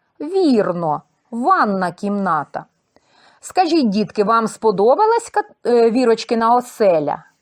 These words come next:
Так, мені теж дуже сподобалась. Дякуємо за запрошення. А зараз давайте з вами пограємо у гру.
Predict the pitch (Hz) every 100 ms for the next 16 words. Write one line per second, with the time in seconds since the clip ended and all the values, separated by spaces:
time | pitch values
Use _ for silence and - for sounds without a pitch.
0 | _ - 202 170 214 233 240 240 220 185
1 | 175 247 196 165 170 - 185 170 156 151
2 | 147 - _ _ 220 311 294 202 202 190
3 | 190 190 196 226 226 196 156 - 151 147
4 | - _ _ _ _ _ - 220 240 359
5 | 453 311 226 208 202 190 196 180 175 160
6 | 147 - - - - 180 147 160 202 294
7 | 320 349 320 370 247 220 202 180 160